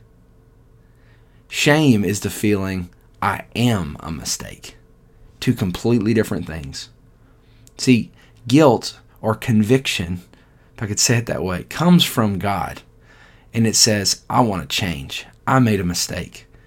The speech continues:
Shame comes from Satan and says, "You can't change. You're a mistake. God doesn't love you." But here's what, here's what the scripture says, Romans chapter eight, verse one.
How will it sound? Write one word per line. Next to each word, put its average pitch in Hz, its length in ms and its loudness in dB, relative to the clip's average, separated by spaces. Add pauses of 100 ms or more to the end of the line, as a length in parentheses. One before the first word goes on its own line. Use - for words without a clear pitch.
(240)
Shame 151 720 2 (240)
comes 131 260 4
from 110 220 2
Satan 107 600 0
and 101 180 -4
says, 101 540 0 (360)
"You 107 160 -2
can't 156 380 -4
change. 85 560 -4 (200)
You're 113 340 2
a 95 40 0
mistake. 95 680 -2 (340)
God 110 260 0
doesn't 92 320 -6
love 90 280 -4
you." 76 260 -8 (880)
But 90 80 -6
here's 165 260 4
what, 143 260 4 (400)
here's 147 220 0
what 139 80 -2
the 131 80 -4
scripture 104 400 0
says, 92 320 -4
Romans 113 320 2
chapter 117 320 -2
eight, 90 200 -2
verse 104 280 -4
one. 90 300 -6